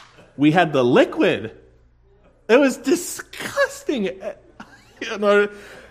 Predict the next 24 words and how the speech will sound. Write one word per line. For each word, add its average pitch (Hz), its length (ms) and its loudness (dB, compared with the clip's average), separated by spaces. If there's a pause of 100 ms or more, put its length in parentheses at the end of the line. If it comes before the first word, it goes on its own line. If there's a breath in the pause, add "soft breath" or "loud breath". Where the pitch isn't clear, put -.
(180 loud breath)
you 143 80 2
had 147 120 6
to 131 100 0
pour 220 320 8
it 226 120 4
full 220 540 6
and 156 200 2
eat 240 200 4
it, 240 160 0
and 156 160 0
the 139 160 4
whole 226 440 6
day, 190 260 4
anytime 190 500 0
you 160 120 0
burped, 143 340 2
it 139 80 -2
was 120 180 -4
a 123 80 0
reminder. 117 640 0 (360)
You 214 420 8
had 151 440 4
fish 175 320 0
oil, 98 320 -2